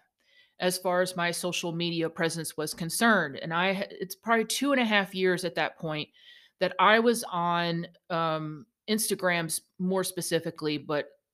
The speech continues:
uh, LinkedIn and Facebook as well. And I was on there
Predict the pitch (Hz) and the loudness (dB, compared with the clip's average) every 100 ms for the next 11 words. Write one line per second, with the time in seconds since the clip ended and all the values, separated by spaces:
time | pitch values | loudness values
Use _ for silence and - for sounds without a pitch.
0 | - 147 151 180 185 165 151 143 123 160 | -10 -8 -2 -2 -2 -4 -4 -4 -2 -2
1 | 143 - 147 143 170 180 165 160 _ _ | -2 -6 -8 -6 4 6 6 2 _ _
2 | _ _ _ - - _ _ 190 202 302 | _ _ _ -20 -20 _ _ 4 6 6
3 | 339 226 226 202 190 180 175 175 | 4 4 4 6 6 6 2 -6